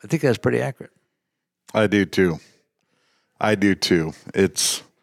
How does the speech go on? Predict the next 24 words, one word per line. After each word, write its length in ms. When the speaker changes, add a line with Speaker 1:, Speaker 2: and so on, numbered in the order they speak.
Speaker 2:
my 260
marker 640
for 220
spring, 640
Speaker 1:
Mm-hmm. 180
Speaker 2:
right? 260
As 160
much 260
as 460
turkey 320
hunting 400
is 200
there, 480
really, 720
my 200
bookmark 920
is 200
walleye 420
opener. 480
Speaker 1:
Yep. 260
Yeah, 540
uh, 40
me 180
too. 440